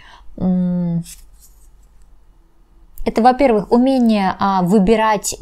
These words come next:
при-, ну, то есть приоритеты мы расставляем, но при этом, смотрите, в приоритетах вы выбираете не себя, а своё окружение, свои близкие, свою семью. То есть вы реально можете наступить себе на горло ради того, чтобы им было хорошо.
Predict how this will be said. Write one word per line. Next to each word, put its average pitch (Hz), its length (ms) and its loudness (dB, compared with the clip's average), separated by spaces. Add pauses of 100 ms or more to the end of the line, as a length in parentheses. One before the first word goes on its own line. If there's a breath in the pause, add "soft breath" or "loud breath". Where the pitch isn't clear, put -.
при-, - 160 -4
ну, 226 160 0
то 185 80 0
есть - 120 -4
приоритеты 214 640 0
мы 196 100 0
расставляем, 220 560 -2
но 202 100 0
при 247 120 0
этом, 269 200 -2
смотрите, 220 640 -4
в - 80 -12
приоритетах 226 680 0
вы 214 200 2
выбираете 214 580 0
не 226 240 2
себя, 190 440 -2
а 180 100 -2
своё 214 300 -2
окружение, 202 540 -2
свои 240 280 -2
близкие, 202 440 0
свою 196 280 -4
семью. 185 460 -2 (320 loud breath)
То 269 60 2
есть 294 120 0
вы 339 100 4
реально 311 300 2
можете 220 320 0
наступить 202 420 -2
себе 190 220 -2
на 190 100 -2
горло 175 460 -2 (320 loud breath)
ради 285 240 4
того, 233 180 0
чтобы 202 280 0
им 220 100 2
было 190 160 -2
хорошо. - 480 -8